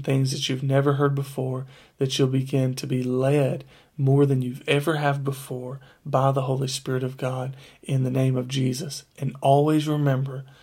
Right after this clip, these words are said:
that God does powerfully love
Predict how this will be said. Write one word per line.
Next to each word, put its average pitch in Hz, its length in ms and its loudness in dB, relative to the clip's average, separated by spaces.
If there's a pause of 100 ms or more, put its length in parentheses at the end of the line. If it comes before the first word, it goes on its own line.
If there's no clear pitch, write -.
(240)
that 143 260 -2
God 143 480 2
does 135 360 -4 (120)
powerfully 131 840 0 (160)
love 135 560 0